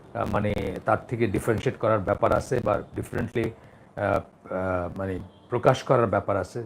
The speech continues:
জাহির করার ব্যাপার আছে যে আমি তার সাথে নাই বা তার মতো না। এই জন্যই আহলে সুন্নাল জামাটা আমাদের জানা উচিত বা আহলে সুন্নাল জামা সম্বন্ধে মানে আইডিয়া থাকা উচিত, কারা কি বা আল্লাহ রাসূল সাল্লাল্লাহু আলাইহি ওয়াসাল্লাম কাদের কথা বলছেন যে এরা, আহ, আহ,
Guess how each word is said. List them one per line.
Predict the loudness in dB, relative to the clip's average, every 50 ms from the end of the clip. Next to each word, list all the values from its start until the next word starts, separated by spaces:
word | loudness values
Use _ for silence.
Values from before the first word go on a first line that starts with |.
| -2 2
জাহির | 4 4 6 4 4 4
করার | 2 0 0 2
ব্যাপার | 0 -2 -4 -4 -6 -8
আছে | -10 -10 -12 -12
যে | -6 -2 0
আমি | 0 0 0 -2
তার | 0 0 0 0
সাথে | 0 -4 -6 -4 -4 -2
নাই | 0 -2 -2 -2 -2
বা | -4 -4
তার | 0 2 2 2 2
মতো | 2 0 -2 -2 -4
না। | -6 -6 -8 -10 -12 -16 -20 -20 -20 -20 _ _ _ _ -14 -6 0
এই | 2 4 4
জন্যই | 6 4 4 6 6 6 6
আহলে | 6 4 2 2
সুন্নাল | 0 0 -2 0 0
জামাটা | 2 0 0 0 0 0 0 0
আমাদের | 0 -2 -2 -2 -4 -4 -6 -10 -18 -12 -8
জানা | -6 -4 -2 -2 -2
উচিত | -2 -4 -6 -8 -8 -6 -4
বা | -4 -2 -4 -4 -8 -12 -18 -20 -20 _ -10
আহলে | -8 -6 -6 -6
সুন্নাল | -6 -6 -6 -4 -4
জামা | -4 -4 -4 -6
সম্বন্ধে | -6 -8 -8 -6 -6 -8 -6 -6 -6 -6
মানে | -6 -6 -8 -8 -6
আইডিয়া | -4 -2 -2 0 0 0
থাকা | -2 -2 -4 -2 -2
উচিত, | -2 -2 -4 -8 -10 -6 -2
কারা | 0 0 2 2 0 0 -2 -6 -8
কি | -8 -8 -8 -8 -10 -12 -16 _ -20 -20 -20 -20 -20 -20 _ -10 -4
বা | 0 0 2
আল্লাহ | 2 2 2 2
রাসূল | 0 -2 -4
সাল্লাল্লাহু |
আলাইহি | -4 -4
ওয়াসাল্লাম | -4 -4 -2 -4 -4 -2
কাদের | -2 -2 -2 -2 -2
কথা | -2 -2 -4 -4
বলছেন | -6 -6 -6 -8 -8 -8 -8 -6
যে | -4 -4 -4
এরা, | -2 -2 -4 -4 -6 -8 -12 -18 -20 -20 -20 -20 -20 -20 _ -8
আহ, | -4 -2 0 0 0 -2 -2 -6 -10 -16 -18 -18 -14 -12 -10
আহ, | -8 -6 -6 -6 -6 -6 -8 -10